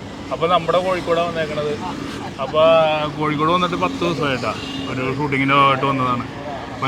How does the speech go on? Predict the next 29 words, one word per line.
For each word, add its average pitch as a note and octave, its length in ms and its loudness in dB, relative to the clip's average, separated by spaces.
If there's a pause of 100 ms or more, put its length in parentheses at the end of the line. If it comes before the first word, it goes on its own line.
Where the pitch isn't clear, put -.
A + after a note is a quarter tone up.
രാവിലെ C#3+ 440 8
ഇപ്പൊ D#3+ 180 6 (320)
ടൈം C#3+ 220 4 (760)
ഏഴ് C#3 200 6 (440)
ഇരുപതായി. B2 400 4 (1300)
അപ്പൊ B2 200 -2
നമ്മള് D3 280 2 (180)
വെറുതെ D#3 300 4
നടക്കാറിങ്ങനെയാണ്. E3 720 8
ബീച്ചില് D3 460 4
വന്ന്, F#3+ 140 2 (100)
വന്നിട്ടുണ്ട്. E3+ 420 2
ഇതുവരെയായിട്ട് E3 400 4
ഞാൻ E3+ 80 0 (300)
വീഡിയോ D3+ 280 8
എടുത്തിട്ടില്ല. C3+ 360 -2 (920)
അപ്പൊ B2 140 0 (100)
ഞാൻ C#3+ 220 4
ഫോട്ടോ D#3+ 160 4
കൊച്ചിക്കാരനാണ്. D#3+ 640 2 (760)
ഫോട്ടോ C#3 240 2
കൊച്ചിയിൽ D#3 280 2
ഇത്ര F3 240 2
നല്ല F3 180 4
ബീച്ചില്ല C#3 400 0
ട്ടോ. A#2 140 0
ഇവിടെ B2+ 180 0 (560)
എനിക്ക് D3 220 -4
തോന്നുന്നു E3+ 280 2